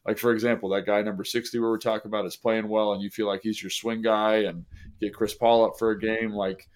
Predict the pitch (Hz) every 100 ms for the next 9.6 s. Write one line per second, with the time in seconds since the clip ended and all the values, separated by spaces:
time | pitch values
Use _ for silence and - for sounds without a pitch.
0 | _ _ _ _ - 82 104 107 120 110
1 | 107 110 101 107 110 107 113 95 120 117
2 | 82 90 98 107 104 110 - 107 98 95
3 | - - _ 104 104 101 98 98 101 -
4 | 110 123 120 123 120 123 123 120 101 101
5 | 110 113 110 104 101 101 92 110 107 -
6 | 92 95 113 131 117 113 107 - 107 120
7 | 127 131 127 117 117 113 104 107 101 -
8 | - 98 95 104 107 123 - - 98 95
9 | 95 98 92 110 139 143